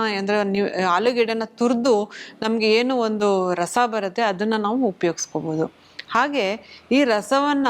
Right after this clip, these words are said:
ಒಂದು ಐದರಿಂದ ಹತ್ತು ನಿಮಿಷ ನಾವು ಹಾಗೆ ಬಿಟ್ರೆ ಇದ್ರ ಕೆಳಗಡೆ ಈ ಒಂದು ರಸನ ನೀವು ಬಗ್ಸಾಗ ಕೆಳಗಡೆ ಒಂದು ಸ್ಟಾರ್ಚ್ ಫಾರ್ಮ್ ಆಗಿರತ್ತೆ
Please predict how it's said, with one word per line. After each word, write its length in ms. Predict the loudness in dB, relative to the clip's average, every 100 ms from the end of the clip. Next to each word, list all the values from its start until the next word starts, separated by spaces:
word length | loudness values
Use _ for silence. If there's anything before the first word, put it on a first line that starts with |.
| 0
ಒಂದು 420 | 0 0 -2 -4 -16 -6
ಐದರಿಂದ 400 | 0 0 2 0 0
ಹತ್ತು 300 | -2 -2 -2
ನಿಮಿಷ 280 | -2 0 -2
ನಾವು 200 | -2 -6
ಹಾಗೆ 360 | -2 -2 0 0
ಬಿಟ್ರೆ 680 | -2 -4 0 0 -2 -8 -6 0
ಇದ್ರ 140 | 0
ಕೆಳಗಡೆ 760 | 0 0 2 0 0 -2 -4 -8 _ _ -10 0
ಈ 160 | 2 4
ಒಂದು 280 | 2 0 0
ರಸನ 340 | -2 0 0
ನೀವು 160 | 0 -2
ಬಗ್ಸಾಗ 580 | 0 -2 -2 -2 -2 -2
ಕೆಳಗಡೆ 480 | -2 2 2 2 0
ಒಂದು 200 | -2 -4
ಸ್ಟಾರ್ಚ್ 800 | -6 0 0 0 -2 -10 -10 -2
ಫಾರ್ಮ್ 240 | 0 0
ಆಗಿರತ್ತೆ 500 | -4 -2 -4 -6 -12